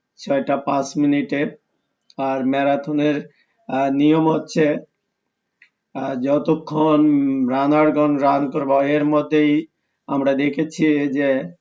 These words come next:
ফার্স্ট, সেকেন্ড, থার্ড এনারা রান শেষ করে ফেলেছেন। তো এনার আর বাকিদের যেহেতু টেন কিলোমিটার হয়নি, তাই তারা রান করতেছেন। রান,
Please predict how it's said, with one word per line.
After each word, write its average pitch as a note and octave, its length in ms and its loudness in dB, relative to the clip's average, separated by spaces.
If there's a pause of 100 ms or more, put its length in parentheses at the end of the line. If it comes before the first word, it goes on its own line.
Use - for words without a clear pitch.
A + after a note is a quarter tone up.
(420)
ফার্স্ট, D3 340 -2
সেকেন্ড, D3+ 460 0
থার্ড C#3+ 520 -2 (640)
এনারা C#3 420 -2
রান C#3 260 0
শেষ - 380 -8
করে D3+ 240 -2
ফেলেছেন। C#3+ 600 -2 (720)
তো C3+ 380 0
এনার C#3 460 -2
আর C3 220 2
বাকিদের C#3 640 0
যেহেতু D3 600 0 (360)
টেন D3+ 280 2
কিলোমিটার D3 640 2
হয়নি, C#3+ 500 0 (120)
তাই C#3 220 2
তারা C3+ 300 0
রান C3 280 0
করতেছেন। C3 800 -6 (100)
রান, C3+ 560 -2